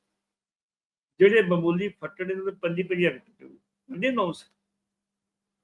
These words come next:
ਜੇ ਇਹੋ ਹਵਾਈ ਜਹਾਜ਼ ਕ੍ਰੈਸ਼ ਹੋ ਜਾਏ, ਕਹਿੰਦੇ ਇੱਕ ਕਰੋੜ ਦਿੱਤਾ ਜਾਊਗਾ ਇਹਨਾਂ ਨੂੰ ਜਿਹੜੇ ਮਰਨ ਵਾਲੇ, ਕਿ ਉਹਦੇ 'ਚ ਬਚਣ ਦਾ ਸੰਭਾਵਨਾ ਕੋਈ ਨਹੀਂ ਹੁੰਦੀ। ਇੱਕ ਇੱਕ ਕਰੋੜ ਦਿੱਤਾ, ਕਿੱਥੇ ਲੱਖ ਤੇ ਕਿੱਥੇ ਕਰੋੜ, ਕਿਉਂ? ਉਹ ਅਮੀਰ ਲੋਕ।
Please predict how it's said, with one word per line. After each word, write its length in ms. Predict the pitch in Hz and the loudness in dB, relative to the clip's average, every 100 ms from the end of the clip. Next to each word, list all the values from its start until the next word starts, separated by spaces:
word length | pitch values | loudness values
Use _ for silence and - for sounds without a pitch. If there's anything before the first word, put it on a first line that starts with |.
| _ | _
ਜੇ 180 | 143 220 | 10 12
ਇਹੋ 680 | 240 214 226 240 277 240 233 | 12 12 12 12 12 12 10
ਹਵਾਈ 260 | 226 165 170 | 6 4 4
ਜਹਾਜ਼ 240 | 247 240 | 2 0
ਕ੍ਰੈਸ਼ 400 | 226 208 226 233 | -8 -2 -2 -2
ਹੋ 80 | 220 | -6
ਜਾਏ, 160 | 226 | -6
ਕਹਿੰਦੇ 260 | 208 233 247 | -10 -10 -8
ਇੱਕ 280 | 247 254 247 | -8 -8 _
ਕਰੋੜ 480 | _ 254 220 226 214 | _ -10 -8 -6 -8
ਦਿੱਤਾ 240 | 190 196 | -6 -4
ਜਾਊਗਾ 280 | 185 190 196 | -4 -4 -6
ਇਹਨਾਂ 140 | 180 | -10
ਨੂੰ 80 | 165 | -10
ਜਿਹੜੇ 120 | 175 | -10
ਮਰਨ 220 | 160 143 | -8 -12
ਵਾਲੇ, 220 | 143 139 127 _ _ _ _ _ _ _ _ _ _ _ _ _ _ | -16 -20 _ _ _ _ _ _ _ _ _ _ _ _ _ _ _
ਕਿ 60 | 247 | 2
ਉਹਦੇ 160 | 285 | 2
'ਚ 100 | 285 | 2
ਬਚਣ 240 | 208 208 233 | 0 0 2
ਦਾ 80 | |
ਸੰਭਾਵਨਾ 360 | 247 240 196 185 | 2 2 2 0
ਕੋਈ 140 | 185 | 0
ਨਹੀਂ 120 | 208 233 | -2 -2
ਹੁੰਦੀ। 260 | 180 175 _ _ _ _ _ _ _ _ _ _ - | -6 -10 _ _ _ _ _ _ _ _ _ _ 2
ਇੱਕ 200 | 247 269 | 4 4
ਇੱਕ 160 | 247 | 0
ਕਰੋੜ 160 | 220 208 | 2 0
ਦਿੱਤਾ, 260 | 190 185 185 | 2 2 0
ਕਿੱਥੇ 400 | 185 196 233 233 | -2 -2 2 2
ਲੱਖ 400 | 165 180 190 214 | 4 2 2 -6
ਤੇ 140 | 214 | -6
ਕਿੱਥੇ 540 | 196 196 208 185 - - _ _ _ _ | -6 0 2 2 0 -12 _ _ _ _
ਕਰੋੜ, 260 | 151 151 143 | -8 -6 -2
ਕਿਉਂ? 160 | 220 - | -4 8
ਉਹ 200 | 247 240 | 10 10
ਅਮੀਰ 220 | 220 208 | 8 2
ਲੋਕ। 280 | 190 160 | 2 0